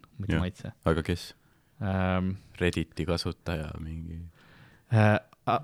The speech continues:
Speaker 1: astronauts aboard the I-, I S S International Space Station have reported that they noticed a metallic aroma like the smell of welding fumes on the surface of their spacesuits once the airlock is repressurized.
Speaker 2: Aa, okei, okei,
Speaker 1: Aga
Speaker 2: okei.
Speaker 1: see on jällegi see, et see on nagu, noh,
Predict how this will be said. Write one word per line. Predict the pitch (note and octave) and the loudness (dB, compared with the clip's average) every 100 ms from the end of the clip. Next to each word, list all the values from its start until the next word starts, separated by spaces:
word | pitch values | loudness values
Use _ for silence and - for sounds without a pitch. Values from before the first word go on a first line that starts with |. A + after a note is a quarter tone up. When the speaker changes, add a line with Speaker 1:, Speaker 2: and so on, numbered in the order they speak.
| D3 | 6
Speaker 1:
astronauts | D3 - C#3+ B2+ A#2 A2 A#2+ | 6 6 4 6 6 4 2
aboard | A2 A#2+ A2+ | 6 6 6
the | A2 A#2 | 4 4
I-, | B2+ A#2 | 4 4
I | B2+ C#3 | 6 6
S | A#2+ A#2 - | 6 4 4
S | A#2 - | 4 4
International | A2+ G#2 A2+ A2+ - G2+ | -2 0 0 0 0 -8
Space | - A#2 A2+ - | -2 0 0 0
Station | G2+ F#2+ F#2+ F#2+ - - - | 0 0 -2 -4 -10 -18 -2
have | A2 G#2+ | 2 2
reported | G#2 B2+ B2+ A#2+ | 4 4 4 4
that | A2 - | 0 2
they | G#2 | 4
noticed | A2+ A2 G#2 - | 4 2 -2 -2
a | |
metallic | G#2 G#2 B2+ B2+ G#2+ G2+ | 0 0 2 2 2 2
aroma | G#2 G#2+ G2 | 4 4 4
like | F#2+ F#2+ - | 2 0 -4
the | |
smell | - - A2 | -6 -2 0
of | G2+ A2+ | -2 0
welding | A#2 A#2+ G2 F#2+ | 0 0 -2 -4
fumes | G2+ G2 G2+ | -4 -4 -4
on | F#2+ | -6
the | F#2+ | -2
surface | - A2+ - G2 - | 0 0 0 -6 -6
of | G2+ - | -6 -4
their | G2 | -6
spacesuits | - - A#2 A#2 - F#2+ - | -4 0 0 0 -2 -4 -2
once | G2 G2+ | -4 -2
the | - | -2
airlock | G#2 F#2+ - | -2 -2 -6
is | F2 - | -10 -6
repressurized. | G2+ - G2+ - F2+ D2+ D2 | -8 -6 -8 -4 -2 0 -2
Speaker 2:
Aa, | D2+ | -6
okei, | D2 - D2+ | -10 -14 -14
okei, | - | -2
Speaker 1:
Aga | A2+ | 0
Speaker 2:
okei. | A2+ A2+ | 2 2
Speaker 1:
see | D3 | 2
on | C3+ | 2
jällegi | B2+ A2+ G#2+ | 0 0 0
see, | A#2+ G#2+ | 0 0
et | - | -2
see | - | -2
on | G#2 G2+ | -2 -2
nagu, | G2+ G2+ | -4 -2
noh, | G2+ | -4